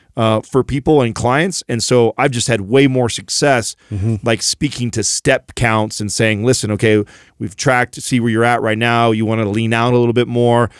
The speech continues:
Speaker 1: Looks like we're averaging six thousand to eight thousand steps. Okay, going forward now, I want you to get to ten thousand steps.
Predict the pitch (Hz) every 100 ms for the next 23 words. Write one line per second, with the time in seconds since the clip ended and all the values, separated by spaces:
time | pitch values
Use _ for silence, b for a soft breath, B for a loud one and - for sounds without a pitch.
0 | b - 123 - 120 - 117 110 113 113
1 | 101 113 - 131 - - 123 120 107 113
2 | 117 120 117 110 107 - 151 135 - -
3 | 123 123 117 107 b b b _ 139 131
4 | 123 147 143 127 123 117 120 - 104 98
5 | 113 - 131 120 110 107 92 95 - 107
6 | 87 - -